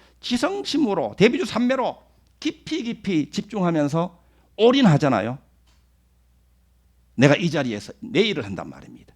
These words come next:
직장에서는 담당 업무를 즐겁게 잘하고 능력을 발휘해서 그 일과 관련 분에게 이로움을 준단 말이에요.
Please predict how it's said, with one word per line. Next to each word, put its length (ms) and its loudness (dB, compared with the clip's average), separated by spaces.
직장에서는 680 -6
담당 320 2
업무를 480 -6
즐겁게 680 -2
잘하고 880 -12
능력을 320 -2
발휘해서 540 -2
그 420 0
일과 240 2
관련 320 0
분에게 480 -10
이로움을 400 -2
준단 340 -8
말이에요. 280 -20